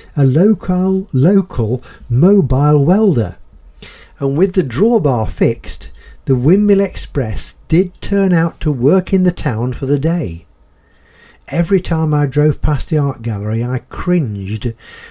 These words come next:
at the thought of the morning's events. There we are, that's the end of that little story, brought to you by Cracker Books,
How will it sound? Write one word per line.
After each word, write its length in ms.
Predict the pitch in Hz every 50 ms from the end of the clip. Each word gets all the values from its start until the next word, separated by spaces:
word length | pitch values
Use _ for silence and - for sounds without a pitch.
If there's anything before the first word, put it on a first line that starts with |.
| - -
at 120 | 135 135
the 100 | - 143
thought 540 | 117 - - - - 175 151 147 147 - -
of 100 | 143 123
the 120 | 120 135 127
morning's 520 | 123 120 120 123 127 127 127 131 135 123
events. 640 | 127 120 110 113 107 98 87 80 - - - - - - - _ _ - - - - - - - - - _ _ - _ - - - - - - - - - - - _ _ - _ _ _ _ _ _ - _
There 160 | - 240 240 196
we 100 | 151 139
are, 180 | 139 147 147
that's 280 | 131 160 165 - - -
the 80 | 151
end 120 | 135 135 135
of 60 | 120
that 140 | 120 117 113
little 160 | 117 113 -
story, 540 | - - - - 110 95 90 95 127 139 - - - - - - - - - - - - - -
brought 240 | - 151 151 - -
to 100 | - 147
you 100 | 131 123
by 200 | 123 123 120 110
Cracker 380 | - - - 139 131 - 143
Books, 720 | 127 151 185 190 185 - - - - - - - - - -